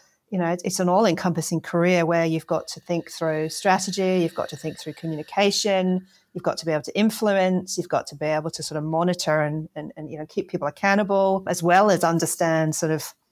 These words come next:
changing technologies, changing security lenses. So I think it's a, it's, it's definitely a great career. I mean,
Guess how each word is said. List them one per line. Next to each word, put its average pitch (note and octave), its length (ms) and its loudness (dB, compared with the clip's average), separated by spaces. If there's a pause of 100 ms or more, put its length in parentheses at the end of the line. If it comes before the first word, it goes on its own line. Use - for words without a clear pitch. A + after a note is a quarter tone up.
(320)
changing F3+ 520 2
technologies, E3 920 0
changing F3+ 580 0
security D#3+ 680 -4
lenses. D#3+ 720 -2 (100)
So G3 140 0
I G3+ 100 4
think A3 180 -2
it's F3+ 220 -4
a, F3 180 -2
it's, F3+ 280 -6
it's F#3+ 180 -8
definitely F#3 420 -2
a D#3 60 -2
great D#3 280 0
career. D#3+ 380 0
I D#3+ 60 0
mean, D#3+ 260 -4